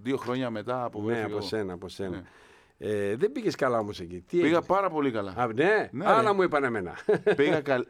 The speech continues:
Speaker 1: πολύ καλά, ξέρεις γιατί;
Speaker 2: Γιατί;
Speaker 1: Γιατί κάθε μάτς έπαιξα εγώ είκοσι λεπτά.
Speaker 2: Α, μόνο;
Speaker 1: Μόνο, ναι.
Speaker 2: Γιατί;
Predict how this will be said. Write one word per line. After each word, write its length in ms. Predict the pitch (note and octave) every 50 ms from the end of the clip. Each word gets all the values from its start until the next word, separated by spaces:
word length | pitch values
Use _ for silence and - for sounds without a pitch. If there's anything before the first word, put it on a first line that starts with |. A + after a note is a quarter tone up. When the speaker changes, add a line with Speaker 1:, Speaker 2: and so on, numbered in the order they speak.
| _ -
Speaker 1:
πολύ 240 | - A2+ A#2 C3+
καλά, 320 | C3+ C#3 C3 B2 B2+ C#3 C#3+
ξέρεις 260 | - - C3+ C3+ C3+
γιατί; 460 | C#3+ D3+ D3 D3+ F3+ F3+ D#3+ B2+ G2 -
Speaker 2:
Γιατί; 280 | - G#2+ G#2 G2+ - A#2
Speaker 1:
Γιατί 500 | F#2+ G2 A2+ A2 G#2+ B2+ C#3+ D3 C#3+ C#3
κάθε 340 | - D3+ D#3 D3 C#3 C#3+
μάτς 360 | A#2+ A2+ A2 G#2+ A#2+ B2 - -
έπαιξα 340 | - B2+ C3 D#3+ C#3 - C#3+
εγώ 200 | C3+ D#3 E3 E3
είκοσι 260 | D#3+ D#3+ E3 C#3 D3+
λεπτά. 480 | C#3 C#3 C3+ - E3+ D3+ B2 F2+ - _ _ _ _ _ _ _ _ _ _
Speaker 2:
Α, 100 | - A#2 A2+
μόνο; 340 | G#2 G#2 A#2+ C3 A2 - - _
Speaker 1:
Μόνο, 320 | - C3+ E3 F#3+ E3+ C3+
ναι. 120 | A#2 C#3+ F3
Speaker 2:
Γιατί; 220 | C#3 D3+ C4+ G4